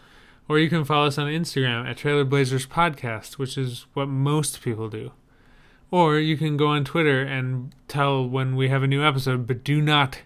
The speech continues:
try and contact us on Twitter. I don't check the notifications, and I never will.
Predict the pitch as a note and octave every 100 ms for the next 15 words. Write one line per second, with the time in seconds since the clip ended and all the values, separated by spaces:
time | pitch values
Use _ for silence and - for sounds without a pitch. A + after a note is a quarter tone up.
0 | _ - C#3 C3+ C3 C#3 C3+ B2+ B2 A#2
1 | A#2+ C3 B2 A#2 A2 - B2+ B2 C3+ -
2 | C3+ C#3+ C#3 C3+ C3 C#3+ C#3 C#3 A#2+ A#2
3 | A#2 A#2+ A#2+ B2 C3+ A2+